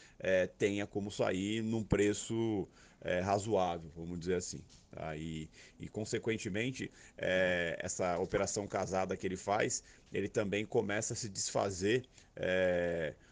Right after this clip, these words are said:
do montante de swap que ele tem aí, que vem carregando há muito tempo e que vence dia um de outubro, né? São cerca de onze bilhões em swaps aí que o B C tem, que vai vencer, então é uma forma dele ir zerando isso aí também.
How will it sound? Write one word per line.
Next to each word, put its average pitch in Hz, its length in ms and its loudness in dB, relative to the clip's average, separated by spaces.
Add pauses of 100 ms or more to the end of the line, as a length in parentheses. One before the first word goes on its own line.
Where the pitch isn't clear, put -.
do 104 160 -2
montante 110 640 2
de 101 80 -10
swap 110 520 2
que 104 140 -4
ele 92 140 -2
tem 92 320 -2
aí, 92 220 -4
que - 80 -12
vem 87 120 -4
carregando 92 480 0
há 92 60 0
muito 98 300 -4
tempo 98 340 -4
e 117 60 -6
que 120 120 -8
vence 101 540 -4
dia 98 240 0
um 107 160 -2
de 117 100 -2
outubro, 117 560 -2 (140)
né? 82 240 -4
São 87 160 -6
cerca 98 320 -4
de 90 100 -4
onze 101 240 -4
bilhões 101 680 -4 (340)
em 104 120 -4
swaps 87 560 0
aí 85 160 0
que - 160 -10
o 90 100 -4
B 87 140 -2
C 95 180 -2
tem, 98 400 -4 (260)
que 107 120 -8
vai 98 180 4
vencer, 101 500 0
então 107 280 -4
é 110 40 -2
uma 110 160 -2
forma 107 300 -2
dele 104 220 -2
ir 110 60 -2
zerando 101 520 2
isso - 180 -4
aí 92 140 2
também. 104 380 -4